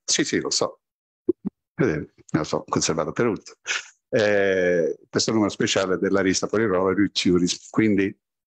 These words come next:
è open access, chi vuole può leggerlo. Ho visto che anche altri sociologi ben più noti si sono occupati in questo periodo del tema, ci fa piacere, vuol dire che già dal duemilanove forse avevamo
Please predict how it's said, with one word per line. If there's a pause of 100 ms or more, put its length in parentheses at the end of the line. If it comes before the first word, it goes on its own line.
(160)
è
open
access,
chi
vuole
può
leggerlo.
Ho
visto
che
anche
altri
sociologi
ben
più
noti
si
sono
occupati
in
questo
periodo
del
tema,
ci
fa
piacere,
vuol
dire
che (240)
già
dal
duemilanove
forse
avevamo